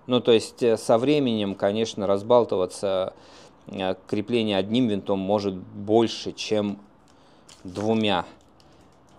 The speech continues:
Дренажные отверстия у Проджекта также есть. Вот видите, вот эти отверстия, они для слива влаги в случае проникновения в тубус конденсата или дождя. А,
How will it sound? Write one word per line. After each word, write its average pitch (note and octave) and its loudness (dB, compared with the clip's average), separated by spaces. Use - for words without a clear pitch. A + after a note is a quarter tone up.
Дренажные B2 2
отверстия G#2 2
у G#2+ 4
Проджекта G#2 0
также G#2 2
есть. G2 -2
Вот F#2 -6
видите, C3 0
вот F#2 -6
эти F#2 -6
отверстия, G2 -4
они F#2+ -2
для G2 4
слива G2 -2
влаги G#2+ 4
в - -10
случае A2+ -4
проникновения G#2+ 0
в - -14
тубус G#2 -2
конденсата G2+ 2
или G2 -2
дождя. F#2+ 0
А, G#2+ 4